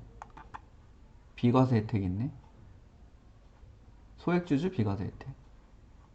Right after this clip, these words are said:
예. 이런 거 좀 봐두시고. 음. 자, 신규 등록 요건, 등록 절차, 최소한의 재무 요건, 감사 의견 요건,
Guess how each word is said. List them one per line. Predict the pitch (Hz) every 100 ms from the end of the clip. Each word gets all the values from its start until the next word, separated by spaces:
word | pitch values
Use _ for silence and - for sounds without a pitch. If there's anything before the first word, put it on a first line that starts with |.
| - - - - - - - 117
예. | 127 - - - - - - - - - - - - - - - - - - - - -
이런 | 113 107 104
거 | 104
좀 | 107
봐두시고. | 95 98 101 - 131 160 - - - - - - - - - - - - - - - - - - - - - - - - - - - - - - - - - - - - - -
음. | 131 107 107 113 117 120 - - - - - - - -
자, | - 110 101
신규 | - 208 214 214
등록 | 139 123 131 135
요건, | 92 - 135 131
등록 | 113 113 113
절차, | 90 87 107 95 98
최소한의 | - 185 202 214 190 131 107
재무 | 107 104 113
요건, | 113 - 95
감사 | 98 92 107 104
의견 | 101 92
요건, | - 135 170